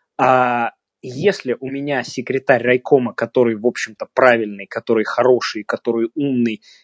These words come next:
и такое, и вот просто ценитель искусства и вешает вот, значит, репродукцию вот этой картины у себя, я, а, зайду к нему, скорее всего, вечером на чай и скажу: «Иван Сергеевич, давай-ка сними».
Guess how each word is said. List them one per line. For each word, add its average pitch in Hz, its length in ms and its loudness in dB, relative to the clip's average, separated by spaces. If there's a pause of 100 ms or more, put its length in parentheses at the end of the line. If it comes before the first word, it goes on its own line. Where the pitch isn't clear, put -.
и 135 100 0
такое, 123 580 2 (140)
и 131 160 2
вот 135 200 2 (160)
просто 160 340 2
ценитель 147 460 0
искусства 139 440 -2
и 143 120 -6
вешает 131 500 2
вот, 117 160 2
значит, 117 400 -2
репродукцию 127 800 2
вот 113 200 2
этой 113 180 -4
картины 117 500 0
у 110 60 -4
себя, 175 400 2 (340)
я, 139 360 4 (100)
а, 120 260 -2
зайду 127 380 -4
к - 140 -14
нему, 123 180 0
скорее 120 360 2
всего, 120 260 2
вечером 113 420 0
на 110 120 -4
чай 208 200 2
и 220 40 0
скажу: 127 380 0
«Иван 131 220 -4
Сергеевич, 117 800 0
давай-ка 113 460 2
сними». 117 520 -2